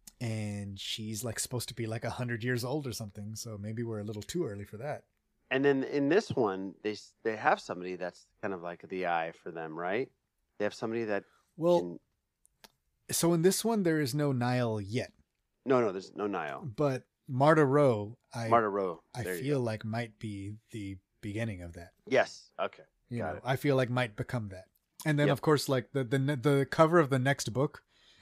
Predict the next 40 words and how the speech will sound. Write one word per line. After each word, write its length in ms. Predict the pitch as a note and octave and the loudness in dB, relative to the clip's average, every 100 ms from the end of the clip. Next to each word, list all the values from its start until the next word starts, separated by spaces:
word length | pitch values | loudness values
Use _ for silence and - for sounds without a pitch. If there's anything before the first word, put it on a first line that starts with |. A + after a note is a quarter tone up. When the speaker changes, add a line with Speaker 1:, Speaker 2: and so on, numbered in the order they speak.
| - | -6
Speaker 1:
is 220 | C3+ A2+ | -2 -2
her, 480 | - C3+ C3 A#2+ A2+ _ _ _ _ _ _ _ _ | 2 4 4 2 -2 _ _ _ _ _ _ _ _
like, 360 | C3+ B2 A#2 - | 2 2 2 0
standing 600 | - D#3+ C#3+ C#3+ C#3 B2 | 4 6 6 6 4 4
in 160 | B2 A#2 | 2 2
what 180 | A#2+ | 0
looks 360 | A2+ C#3+ - - | 4 4 4 4
like 220 | C3+ A#2+ | 2 4
the 120 | C3 | 0
symbol 540 | A#2 D3+ C3 A#2 A#2 A#2 | 2 2 2 2 0 0
of 180 | A2 G#2 | -2 -2
the 100 | A2+ | -2
Nihil 400 | A#2 A#2 G#2 G#2 | 0 0 -2 -4
of 140 | G#2 | -4
the 80 | G#2 | -4
future 440 | C3 A#2+ - C#3 B2 - | -2 -2 0 0 0 -4
<laughs> 220 | _ _ C3+ | _ _ -6
of 120 | A#2 | 0
the 80 | G#2 | 6
Speaker 2:
Oh, 380 | A2+ C3 B2 | 10 12 10
Speaker 1:
eye. 40 | G#2 | 8
Speaker 2:
gotcha. 520 | D#2+ D#2+ E2 - D#2+ | 2 2 0 -2 -6
Speaker 1:
So, 240 | D2+ D3 C3+ | 2 4 6
like, 340 | C3 A#2+ - _ _ - | 4 0 -4 _ _ -6
I 100 | B2 | -2
feel 200 | C3+ C3+ | 0 2
like 200 | B2+ - - | 0 -4 -8
maybe 300 | C#3 B2 B2 | -4 -2 0
we'll 160 | A#2 A#2+ | 0 -2
get 140 | A#2+ | -2
a 40 | A#2 | -4
little 180 | A#2+ A#2 | -4 -6
bit 140 | A2+ | -6
more 260 | A2+ A#2+ A#2+ | -4 -4 -4
in 100 | A2+ | -4
two 160 | - C3 | -2 0
months. 360 | C3+ C#3 - _ _ _ _ _ _ _ _ _ - | 0 -2 -8 _ _ _ _ _ _ _ _ _ -14
Speaker 2:
Oh, 160 | G#2+ - | -12 -12
that's 200 | - - | -14 -14
rad. 280 | D#3 D#3 | -10 -10